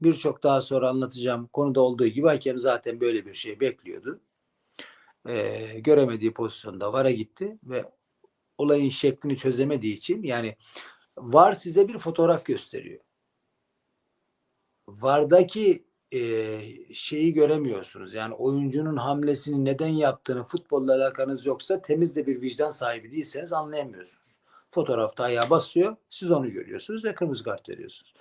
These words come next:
Ama bu çok konuşulacak bir mesele değil. Pozisyondan sonra ilk yarının sonlarına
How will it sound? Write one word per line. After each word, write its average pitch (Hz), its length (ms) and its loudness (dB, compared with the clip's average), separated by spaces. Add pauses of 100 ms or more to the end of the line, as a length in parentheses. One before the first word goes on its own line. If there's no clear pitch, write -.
(340)
Ama 233 220 2
bu 214 320 6 (100)
çok 208 220 6
konuşulacak 135 500 2
bir 127 80 0
mesele 151 400 0
değil. 107 180 -2 (760)
Pozisyondan 247 680 2
sonra 151 360 4
ilk 220 280 -2
yarının 185 220 8
sonlarına 190 600 2